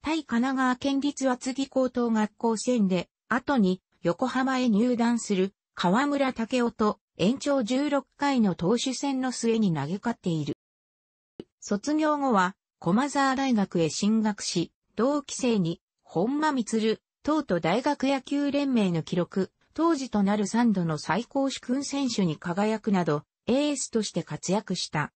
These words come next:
リーグ通算五十三試合に登板し二十三勝十敗、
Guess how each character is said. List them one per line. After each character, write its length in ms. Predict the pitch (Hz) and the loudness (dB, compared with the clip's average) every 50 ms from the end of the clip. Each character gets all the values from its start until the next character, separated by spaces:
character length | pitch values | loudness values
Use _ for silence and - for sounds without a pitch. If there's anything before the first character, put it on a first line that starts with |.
| _ _ _ _ _ _ - | _ _ _ _ _ _ -6
リ 220 | 185 214 262 302 | -2 0 0 2
ー 40 | 311 | 0
グ 80 | 302 311 | 0 -2
通 220 | - - 262 254 | -4 -4 -4 -4
算 300 | - - 202 185 170 151 | -2 0 0 0 0 0
五 140 | - 160 156 | 0 -2 -2
十 240 | 165 214 277 285 269 | -2 -2 -2 -2 -4
三 280 | - - 285 285 277 | -4 -4 -4 -4 -4
試 180 | 269 - 294 302 | -4 -4 -2 0
合 140 | 285 254 240 | 0 2 2
に 160 | 202 175 - | 2 0 0
登 180 | - 180 208 247 240 | 0 0 0 0 0
板 180 | 254 254 254 240 | 0 0 0 0
し 160 | - - 233 | 0 0 0
二 140 | 214 233 262 | 0 0 2
十 200 | 240 220 185 156 | 2 0 0 0
三 240 | - - 165 175 185 | -2 -2 0 0 0
勝 320 | 175 - 202 196 190 175 | 0 0 0 0 0 2
十 180 | - 160 156 - _ - | 0 0 -2 -2 _ 0
敗、 280 | 185 180 180 175 - | 0 2 2 0 -2